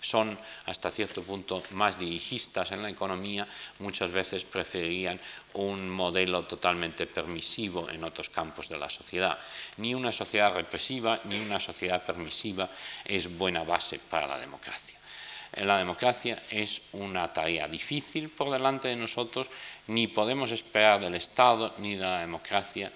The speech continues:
el cielo. Y quiero terminar estas conferencias con una cita de un poeta alemán, Hölderlin, que cuando nos dice, eh,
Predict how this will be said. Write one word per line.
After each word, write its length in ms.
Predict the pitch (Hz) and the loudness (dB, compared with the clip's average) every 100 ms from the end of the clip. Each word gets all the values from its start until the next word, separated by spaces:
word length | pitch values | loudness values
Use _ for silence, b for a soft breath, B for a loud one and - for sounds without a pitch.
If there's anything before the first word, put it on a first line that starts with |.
| - | -4
el 180 | 90 85 | -4 -2
cielo. 480 | - 95 87 92 - B B B - | -2 4 4 4 -8 B B B -6
Y 120 | 117 | -4
quiero 280 | - 147 127 | 4 4 6
terminar 640 | 120 110 95 101 110 - | 2 2 0 2 2 2
estas 300 | 104 - 101 | -6 -4 -6
conferencias 680 | - 95 - 87 101 98 101 | -4 -6 -2 -2 -2 -4 -6
con 220 | - 92 | -4 -4
una 180 | 104 110 | -2 -4
cita 440 | - 104 - 98 95 | -4 -10 -4 -2 -2
de 100 | 90 | -4
un 160 | 95 | -4
poeta 340 | 92 92 87 80 | -2 -2 -2 -4
alemán, 400 | 76 80 92 95 B B B - | -4 -4 -4 -6 B B B 4
Hölderlin, 600 | 113 117 110 110 107 113 113 B B B - - | 4 6 2 0 0 -4 -10 B B B -14 -14
que 120 | - 117 | -2 2
cuando 280 | 113 107 | 4 2
nos 240 | 107 104 110 | 2 0 -2
dice, 440 | 143 139 - 117 B B B B - - | -4 -2 -2 -2 B B B B -8 2
eh, 460 | 117 113 113 110 | 4 8 6 4